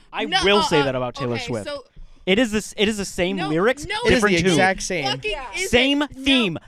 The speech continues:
Speaker 1: This guy broke my fucking heart. I'm gonna ruin his
Speaker 3: 'Cause
Speaker 1: whole
Speaker 3: she's a
Speaker 1: career
Speaker 3: home wrecker.
Speaker 1: because my fan base is so toxic, so I'm gonna send death threats.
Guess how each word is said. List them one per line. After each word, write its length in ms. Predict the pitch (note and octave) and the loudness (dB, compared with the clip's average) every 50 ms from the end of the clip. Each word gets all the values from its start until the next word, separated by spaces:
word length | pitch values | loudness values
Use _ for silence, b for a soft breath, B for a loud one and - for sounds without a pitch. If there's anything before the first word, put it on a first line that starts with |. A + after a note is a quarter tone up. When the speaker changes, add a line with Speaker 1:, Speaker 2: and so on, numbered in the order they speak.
| b b - D3+ | b b -14 -8
Speaker 1:
This 280 | D3 B3+ D#4+ D#4+ - A3+ | -4 -2 -2 -2 -4 -2
guy 300 | F#3+ B3+ B3+ B3+ B3+ G#3+ | 2 2 4 4 4 2
broke 280 | D#3+ G3+ G#3+ G#3+ - | 2 2 2 2 2
my 140 | G#3+ F#3+ D#3 | -2 -4 -4
fucking 420 | - - - G#3+ G#3+ - A#3 G#3 | -2 0 0 0 0 0 -4 -4
heart. 240 | F#3 F#3+ G3 G3+ G3+ - | 0 2 2 2 2 2
I'm 160 | G#3 A3 A#3 A#3 | 0 0 0 0
gonna 180 | A#3 G#3+ F#3 | -2 -2 -2
ruin 260 | E3 D#3+ F3+ F#3+ F#3+ | 0 0 0 0 0
his 120 | F3+ D#3 C#3+ | -2 -2 0
Speaker 3:
'Cause 100 | G3+ F3 | 2 4
Speaker 1:
whole 60 | F#3 | 4
Speaker 3:
she's 100 | A3 F#3+ | 4 4
a 60 | G3 | 4
Speaker 1:
career 140 | E3+ F#3 G3+ | 6 6 6
Speaker 3:
home 120 | G3+ F#3+ | 6 6
wrecker. 120 | F#3 C#3 C#3+ G3 | 4 2 2 2
Speaker 1:
because 160 | - - - | 0 0 0
my 220 | F3 F3 G3 A#3 B3+ | 0 0 0 0 0
fan 240 | - - G#3+ G#3 F#3+ | 0 -2 -2 -2 -2
base 200 | G3 G3+ - E3+ | -2 -4 -4 -6
is 80 | D3 | -12
so 280 | - - - F3+ F3+ F#3+ | -8 -2 2 2 2 2
toxic, 460 | - - F3 F3+ F#3 - - A#3+ - b b b | 0 0 2 2 2 0 -2 -8 -8 b b b
so 180 | b - F#3+ G3+ | b -2 -2 0
I'm 180 | - F#3 G#3+ A3 | 2 2 2 2
gonna 140 | G#3+ G#3 F#3+ | 0 -6 -6
send 340 | - - F#3+ F3 D3 B2 - | -4 -4 -4 -4 -4 -2 -2
death 180 | D#3 D3+ - - | -2 -2 -2 -4
threats. 420 | C3+ A#2 E2 - _ - - - | -12 -16 -16 -18 _ -20 -20 -20